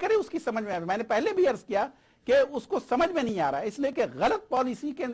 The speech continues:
جو نت-، ایک طویل تر عرصے تک امریکہ کی انتہائی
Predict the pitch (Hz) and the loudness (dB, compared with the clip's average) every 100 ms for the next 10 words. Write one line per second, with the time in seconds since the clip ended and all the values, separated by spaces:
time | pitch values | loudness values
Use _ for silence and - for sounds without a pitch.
0 | 214 185 214 165 147 190 185 - 254 285 | -6 -4 -2 -4 -4 -6 -4 -2 2 2
1 | 359 - 302 - - _ _ - 196 202 | 0 2 0 0 -4 _ _ 0 2 2
2 | - 262 262 - 196 180 180 208 196 220 | 2 0 0 -4 -4 -2 -2 -2 0 0
3 | 220 190 175 170 156 220 | 0 -8 -6 -2 2 2